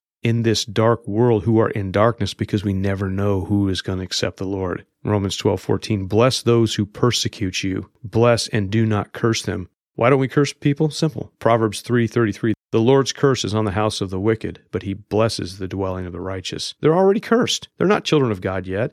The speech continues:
And as long as they live in rebellion toward God, they invite the Lord's curse on their house. And I experienced this as an unbeliever, totally. Those who knew me would say, "Yeah, he's a good guy."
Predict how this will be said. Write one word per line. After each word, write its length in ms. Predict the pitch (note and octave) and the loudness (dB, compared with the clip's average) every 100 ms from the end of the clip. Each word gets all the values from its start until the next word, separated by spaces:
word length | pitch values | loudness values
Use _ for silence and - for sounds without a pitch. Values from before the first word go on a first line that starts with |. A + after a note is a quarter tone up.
| _ | _
And 140 | - A#2 | -4 -2
as 100 | B2 | 2
long 220 | D3 D#3+ | 4 4
as 80 | D3 | 2
they 100 | D#3 | 4
live 220 | D3 D3+ | 4 2
in 80 | C#3+ | 0
rebellion 480 | A#2+ A#2+ D3 C3 | 0 2 2 0
toward 300 | A#2 C#3 B2+ | 0 -2 0
God, 260 | - C#3+ C#3 | 0 0 0
they 100 | A#2 | 0
invite 380 | A2+ G2+ A#2+ B2+ | -2 0 0 0
the 80 | A#2 | 0
Lord's 260 | A#2+ A2+ | 0 -2
curse 340 | - C#3+ C#3 - | -2 -2 -2 -2
on 60 | |
their 140 | A#2+ A2 | -4 -2
house. 260 | C#3+ C#3 | -2 0
And 80 | A2+ | 0
I 80 | E3 | 0
experienced 540 | A3+ - B2+ A#2+ A2+ | 0 -2 0 0 0
this 160 | A#2+ - | -2 -2
as 100 | A2+ | 0
an 100 | B2+ | 0
unbeliever, 440 | C3 B2+ C#3+ E3+ | 2 2 2 2
totally. 520 | - - A3 G2 - - | -2 0 0 0 -8 0
Those 240 | E3+ E3+ | 4 4
who 100 | F3+ | 4
knew 220 | C#3+ F#3 | 4 6
me 100 | F#3+ | 4
would 120 | B2+ C3 | 2 4
say, 140 | D3+ | 4
"Yeah, 160 | E3 F3 | 4 4
he's 140 | A#3+ | 0
a 60 | A#3 | 0
good 180 | A2 | 0
guy." 380 | - B2 B2+ A2 | 2 0 2 -2